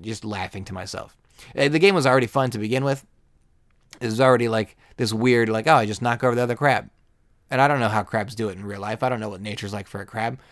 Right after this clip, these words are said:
But if it's anything like that, uh, we should have more crab documentaries where we're watching these things.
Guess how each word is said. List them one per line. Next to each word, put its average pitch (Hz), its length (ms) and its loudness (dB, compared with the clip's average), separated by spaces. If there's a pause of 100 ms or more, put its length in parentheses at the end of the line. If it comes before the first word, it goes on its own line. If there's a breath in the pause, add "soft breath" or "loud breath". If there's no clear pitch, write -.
(160 soft breath)
But 127 100 4
if 117 100 4
it's 120 120 0
anything 127 240 2
like 110 160 -2
that, 131 300 0 (600)
uh, 101 300 0
we 131 100 4
should 127 180 0
have 127 100 0
more 127 140 2
crab 127 240 2
documentaries 123 600 -2
where 117 160 0
we're 123 100 2
watching 123 300 0
these 98 140 -10
things. - 300 -12